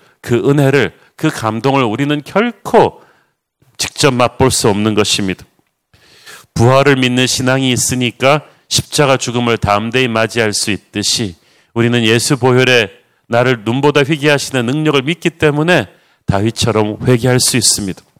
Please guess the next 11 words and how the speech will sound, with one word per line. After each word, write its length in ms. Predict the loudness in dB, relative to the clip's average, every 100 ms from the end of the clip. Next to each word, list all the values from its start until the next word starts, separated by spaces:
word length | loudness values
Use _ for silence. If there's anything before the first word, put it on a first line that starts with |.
| _ _ -20 -20 -20 -20 -6
구 100 | -2
절을 280 | 2 2 2
보면은 640 | 2 4 4 4 2 0 -2
"다윗은 460 | 2 4 4 2
나의 240 | 4 4 4
모든 400 | 4 6 4 4
소원이 400 | 4 4 4 2
주 220 | 2 4
앞에 340 | 4 2 2 2
있사오며"라 960 | 0 0 2 4 4 2 2 2 2 0
그랬어요. 520 | -2 -2 -4 -6